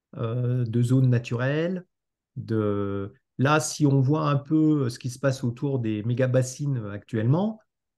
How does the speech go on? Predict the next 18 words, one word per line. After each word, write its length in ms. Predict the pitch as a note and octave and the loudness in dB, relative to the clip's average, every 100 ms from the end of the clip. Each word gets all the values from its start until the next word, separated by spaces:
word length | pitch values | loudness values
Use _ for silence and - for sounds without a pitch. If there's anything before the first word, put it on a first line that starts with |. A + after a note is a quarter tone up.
| _ - | _ -8
euh, 120 | G#2+ | -8
pour 260 | - A#2+ A2+ | -4 -2 4
d'autres 460 | D3+ E3+ E3 C#3 | 6 6 4 0
raisons, 400 | C3+ F3 G#3 F3 | 0 0 0 -2
hein, 140 | D3+ E3+ _ _ - | -4 -6 _ _ -6
ben, 80 | A2+ | -2
on 80 | |
voit 160 | A2+ B2+ | 2 2
bien 320 | B2 F#3 G#3+ | 4 2 0
que, 220 | G#3 - | -4 -4
euh, 600 | D#3+ E3+ C#3 A2 G#2 G#2 G#2 _ _ _ _ _ _ _ - | -2 0 0 0 -2 -4 -8 _ _ _ _ _ _ _ -8
euh, 360 | G2+ G2 G2 G2 | -6 -4 -6 -6
le 280 | G2+ G#2 | -4 -4
débat, 360 | G#2 A2+ C#3+ F#3+ | 0 2 2 4
il 160 | C#3+ G#2+ | 2 0
a 60 | |
fait 220 | - A2+ | -4 -4
rage 360 | G#2 D#3+ F#3 A#2 | -2 -2 -2 -4